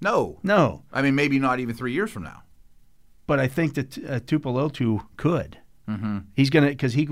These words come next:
Speaker 2: he would automatically, maybe he's your backup nose tackle this year, and he also, you know, plays some
Speaker 1: Right.
Speaker 2: play some defensive end for you.
Speaker 1: Yeah, let's do that.
Speaker 2: Yeah. Okay, so he is the pick. And now we get a little bit of a wait.
Speaker 1: Okay.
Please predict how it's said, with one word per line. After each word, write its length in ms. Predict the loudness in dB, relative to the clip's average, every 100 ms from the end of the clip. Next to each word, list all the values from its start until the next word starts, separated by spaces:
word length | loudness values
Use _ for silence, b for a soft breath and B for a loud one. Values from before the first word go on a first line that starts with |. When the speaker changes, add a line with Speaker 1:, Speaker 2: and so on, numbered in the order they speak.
| 4
Speaker 2:
he 120 | 6
would 140 | 6 6
automatically, 640 | 2 0 2 0 0 -2
maybe 260 | 0 0 2
he's 160 | 0
your 100 | 0
backup 360 | 2 2 2 -2
nose 260 | 0 0
tackle 320 | 0 -2 -2 -4
this 180 | -4 -4
year, 80 |
and 80 | -4
he 80 | -2
also, 260 | -2 -4 -6 -10 -12
you 140 | -8
know, 80 | -8
plays 260 | -6 -6 -4
some 320 | -6 -6 -8 b b b b b
Speaker 1:
Right. 140 | -4 0
Speaker 2:
play 100 | 0
some 160 | 0
defensive 440 | -2 -2 -2 -2 -2
end 220 | 0 0
for 180 | -4 -12
you. 100 | -12 -18 -20 -20 -20 -2
Speaker 1:
Yeah, 240 | 2 4
let's 200 | 4 0
do 160 | -2 -2
that. 300 | -2 -4 -8 -12
Speaker 2:
Yeah. 240 | -10 -10 -14 -20 -20 -20 -20 -20 -20 -20 -20 -20 -6
Okay, 280 | -6 -4 -8
so 140 | -6
he 160 | -2 0
is 100 | -2
the 80 |
pick. 300 | -6 -10 -12 -20 -20 -20 -20 -16 -6
And 180 | -2
now 160 | 0 0
we 80 | 0
get 100 | -2
a 40 |
little 140 | -2 -4
bit 120 | -4
of 60 |
a 40 | -6
wait. 340 | -8 -12 -16 -20 -20 -20 -20 -18
Speaker 1:
Okay. 180 | -14 -12